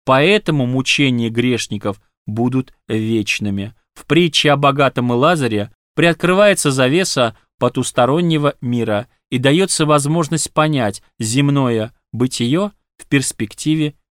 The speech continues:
вечности. В свете этой притчи мы видим, что земные блага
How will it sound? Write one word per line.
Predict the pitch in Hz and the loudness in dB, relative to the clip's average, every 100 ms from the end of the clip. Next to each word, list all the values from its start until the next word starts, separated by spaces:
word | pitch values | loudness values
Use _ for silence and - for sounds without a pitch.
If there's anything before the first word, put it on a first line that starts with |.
| _ | _
вечности. | 101 107 107 98 - 101 - - 113 _ - | -8 -4 -4 -4 -6 -8 -10 -12 -16 _ -8
В | |
свете | - 131 135 165 135 | -2 0 2 2 0
этой | 123 113 | -2 -4
притчи | - 127 170 - - | -4 -2 -2 -4 -4
мы | 117 120 | -4 -2
видим, | 113 123 117 107 _ _ - | -2 -4 -4 -10 _ _ -16
что | - 160 | 0 2
земные | 151 165 170 196 220 185 | 4 2 2 2 2 2
блага | 139 139 143 110 107 | 2 4 2 2 -4